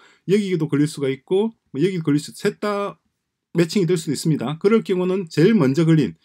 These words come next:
얘가 우선권을 가지게 되는 겁니다. 이해되시나요? 썸 리스터 이번엔 사십오, 구십사를 던졌습니다. 이 경우에 매칭하느냐 보니까 매칭이 되나요? 매칭이 안 되죠. 밸류는 밸류 자신감만 매칭되잖아요.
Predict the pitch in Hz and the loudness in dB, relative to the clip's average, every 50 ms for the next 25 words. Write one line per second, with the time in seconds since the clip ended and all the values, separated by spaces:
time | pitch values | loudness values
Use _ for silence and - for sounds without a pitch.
0 | _ _ _ - 151 190 208 190 196 147 135 113 - - 151 143 131 120 - 151 | _ _ _ -2 0 0 0 0 0 -2 -2 -4 -2 -2 -2 -2 -2 -4 -6 -6
1 | 165 175 156 120 101 90 95 85 87 82 85 85 _ _ _ _ _ _ _ _ | -4 -4 -4 -6 -8 -10 -12 -16 -16 -18 -20 -20 _ _ _ _ _ _ _ _
2 | _ _ _ _ _ _ _ _ _ _ _ _ _ _ _ _ _ _ _ _ | _ _ _ _ _ _ _ _ _ _ _ _ _ _ _ _ _ _ _ _
3 | _ _ _ _ _ _ _ _ _ _ _ _ _ _ _ _ _ - 110 107 | _ _ _ _ _ _ _ _ _ _ _ _ _ _ _ _ _ -10 -8 -8
4 | 101 - - 110 104 156 208 - - _ _ _ _ 160 160 - - 220 202 196 | -8 -8 -8 -6 -6 -6 -6 -8 -10 _ _ _ _ -10 -8 -6 -4 -2 0 0
5 | 202 160 - - - 135 117 110 117 165 165 160 - 147 151 - 202 190 175 175 | 0 0 0 0 0 0 0 0 0 0 -2 -2 -2 -2 -2 -2 -2 -2 -2 -2
6 | 165 165 165 156 - - - 143 135 131 127 156 139 123 - - 110 98 95 131 | -2 -4 -4 -6 -8 -8 -6 -6 -6 -4 -4 -4 -4 -4 -6 -6 -8 -6 -6 -4
7 | 170 208 - - _ _ _ _ _ _ _ _ _ _ - - _ _ _ _ | -6 -6 -8 -12 _ _ _ _ _ _ _ _ _ _ -20 -20 _ _ _ _
8 | - 185 196 180 196 196 202 196 175 160 175 165 - 190 180 175 170 165 147 160 | -12 -6 0 2 2 2 4 2 2 2 0 0 -2 -2 -2 -2 -2 0 0 0
9 | 151 147 - 180 190 220 226 - - _ _ _ _ _ _ _ _ _ _ _ | -2 -2 -2 -4 -4 -4 -4 -6 -10 _ _ _ _ _ _ _ _ _ _ _
10 | - 156 160 165 226 202 170 185 190 175 156 156 190 233 226 _ _ _ _ - | -4 -2 -2 0 0 0 0 0 0 0 0 0 -2 -4 -6 _ _ _ _ -6
11 | 180 175 - 320 - 117 120 185 - 117 85 165 - _ _ _ _ _ _ _ | -6 -4 -2 -2 -2 0 0 -2 -2 -2 -4 -8 -10 _ _ _ _ _ _ _
12 | _ _ _ - 175 214 226 214 196 190 170 160 190 208 208 190 160 185 175 208 | _ _ _ 0 2 2 2 2 0 -2 -2 0 0 0 0 0 -2 -4 -2 -2
13 | 214 190 180 165 156 131 120 131 131 - 143 110 104 101 104 95 104 156 208 220 | -2 -2 0 0 0 0 -2 -4 -4 -4 -6 -6 -6 -6 -6 -6 -4 -4 -4 -6